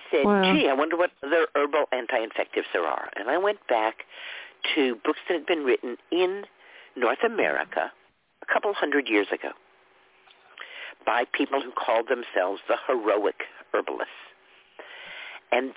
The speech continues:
Speaker 1: they had a plant <clears throat> that they had found in Kansas that
Speaker 2: Huh.
Speaker 1: seemed to be a pretty powerful anti-infective.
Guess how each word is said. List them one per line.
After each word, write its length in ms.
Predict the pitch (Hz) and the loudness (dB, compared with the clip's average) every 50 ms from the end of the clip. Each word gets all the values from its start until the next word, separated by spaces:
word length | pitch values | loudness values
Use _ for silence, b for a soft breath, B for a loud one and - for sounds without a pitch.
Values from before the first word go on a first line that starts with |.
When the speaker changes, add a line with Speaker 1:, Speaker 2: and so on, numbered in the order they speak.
| - - | 0 2
Speaker 1:
they 500 | 123 131 151 165 180 202 233 240 - - - | 4 4 4 4 4 2 2 -2 -6 -6 -6
had 640 | - - - - - 120 120 120 120 123 123 127 123 - _ - | -6 -6 -4 -2 0 2 4 6 6 6 6 6 4 0 _ 0
a 340 | 123 120 120 120 123 127 135 - _ - - - - | 2 4 4 2 2 0 -2 -4 _ -8 -8 -4 -2
plant 400 | - 175 175 170 135 110 101 - - - - _ _ | 2 2 4 4 4 2 2 0 -4 -10 -20 _ _
<clears throat> 220 | _ _ _ - | _ _ _ -2
that 1500 | 214 214 208 180 170 156 143 - _ _ _ _ _ _ _ _ _ _ _ _ _ _ _ _ - - 131 131 139 127 - | 2 4 4 6 6 4 2 0 _ _ _ _ _ _ _ _ _ _ _ _ _ _ _ _ -8 -6 -2 2 0 2 4
they 360 | - 117 120 131 139 147 143 131 _ _ _ _ _ _ _ _ _ _ - - _ - | 4 4 4 4 4 0 -2 -10 _ _ _ _ _ _ _ _ _ _ -20 -18 _ -6
had 220 | - - 147 143 - - | -2 0 0 0 0 0
found 260 | - 123 117 117 117 - 123 | 0 0 2 0 0 0 -2
in 100 | 120 110 - - | -4 -4 -2 -2
Kansas 520 | - 208 277 359 330 - - - - - - - - - _ _ _ _ _ _ _ _ _ _ _ _ B B B B B B B B B B B B B B B 127 110 - | 0 2 4 4 4 2 2 0 -2 -4 -10 -18 -20 -20 _ _ _ _ _ _ _ _ _ _ _ _ B B B B B B B B B B B B B B B -6 0 4
that 260 | 127 117 123 240 - - - | 6 6 6 6 4 0 -8
Speaker 2:
Huh. 180 | 113 110 110 - - _ _ _ _ _ _ _ - - - - | -16 -14 -12 -12 -14 _ _ _ _ _ _ _ -16 -12 -6 -2
Speaker 1:
seemed 300 | - 139 143 143 165 - - | 0 0 2 2 0 0 -2
to 80 | - - | -2 0
be 240 | - 143 104 107 131 | 0 2 4 4 2
a 40 | |
pretty 360 | - _ - - - - - - - | 2 _ -2 -2 0 0 -2 -4 -4
powerful 580 | - - - 90 87 90 98 104 - - 147 151 - | -4 -2 -2 0 0 0 -2 -2 0 2 0 2 0
anti-infective. 840 | - 85 78 - - 104 117 151 165 - - 339 - _ - - - | -2 -4 -4 -4 -2 -2 -2 -2 -2 0 -2 -2 -2 _ -10 -12 -12